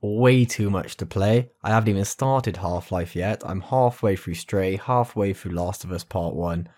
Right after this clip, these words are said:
I've got way too much on my plate. I haven't even played Stray in, like, a month. There is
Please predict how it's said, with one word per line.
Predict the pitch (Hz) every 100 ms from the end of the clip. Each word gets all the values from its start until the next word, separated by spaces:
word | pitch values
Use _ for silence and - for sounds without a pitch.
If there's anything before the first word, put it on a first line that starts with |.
| _ _ _
I've | 95 104 92
got | 98 92 85 98
way | 107 110
too | 104 -
much | 95 85 -
on | 101
my | 87
plate. | 85 - 90 - - _ - -
I |
haven't | 127 123
even | 101
played | - 110 110 -
Stray | - 98 92
in, | 92
like, | 90
a | 113
month. | 92 95 90 85 - - _ _ _ -
There | 107 107
is | 98 92